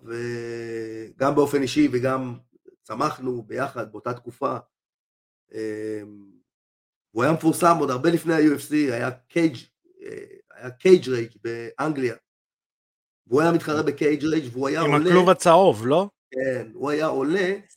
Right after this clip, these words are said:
Speaker 1: לבוש בדיוק כמו ברד פי-, פיט, ב-, ב-, ב-, ב-,
Speaker 2: כן.
Speaker 1: בסרט, אה, זה. בול
Speaker 2: הוא
Speaker 1: אותו
Speaker 2: גם
Speaker 1: דבר,
Speaker 2: ל-,
Speaker 1: עם
Speaker 2: ב-,
Speaker 1: אותו כובע.
Speaker 2: ב-U F C, ב-U F C הוא גם היה הולך ככה.
Speaker 1: בהתחלה, אחר כך לא אפשרו לו עם הריבוק. עם הכובע,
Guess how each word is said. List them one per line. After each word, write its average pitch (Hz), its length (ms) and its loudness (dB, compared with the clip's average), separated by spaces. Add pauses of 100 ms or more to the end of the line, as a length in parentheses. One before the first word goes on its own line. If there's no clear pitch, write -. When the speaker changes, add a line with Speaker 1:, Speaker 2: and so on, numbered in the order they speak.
(1160)
Speaker 1:
לבוש 139 720 -2
בדיוק 165 800 -2
כמו 180 220 -2
ברד 180 260 -2 (120)
פי-, - 260 -8 (100)
פיט, 269 380 -4 (340)
ב-, 139 460 -2 (140)
ב-, 139 380 -4
ב-, 135 80 -2 (180)
ב-, 131 140 -2
Speaker 2:
כן. 165 120 2
Speaker 1:
בסרט, 151 520 -6
אה, 127 160 -2
זה. 120 180 -6
בול 240 340 0
Speaker 2:
הוא 269 40 8
Speaker 1:
אותו 147 100 6
Speaker 2:
גם 147 80 6
Speaker 1:
דבר, 147 100 4
Speaker 2:
ל-, 151 40 6
Speaker 1:
עם 151 140 4
Speaker 2:
ב-, 156 320 6
Speaker 1:
אותו - 40 -6 (100)
כובע. 147 260 2
Speaker 2:
ב-U 160 140 2
F - 40 -18 (120)
C, - 100 -20
ב-U 151 360 0
F - 140 -8
C 208 60 2
הוא 196 100 0
גם 202 200 2
היה 156 160 0
הולך 131 320 -2
ככה. 117 260 -12 (400)
Speaker 1:
בהתחלה, 151 560 6
אחר 156 240 -2
כך 156 180 -6
לא 160 140 2
אפשרו 139 320 -4
לו 127 120 -4
עם 117 140 -8
הריבוק. 123 460 -6 (720)
עם 151 140 -4
הכובע, 185 520 4